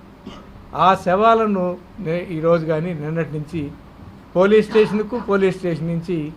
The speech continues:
ఆసుపత్రికి, మార్చిరీకి నాలుగైదు సార్లు తిప్పుతూ ఉన్నారు తప్ప ఆ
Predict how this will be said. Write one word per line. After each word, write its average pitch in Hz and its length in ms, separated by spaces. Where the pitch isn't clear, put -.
ఆసుపత్రికి, 165 640
మార్చిరీకి 151 760
నాలుగైదు 170 600
సార్లు 196 360
తిప్పుతూ 202 440
ఉన్నారు 185 300
తప్ప 156 260
ఆ 156 60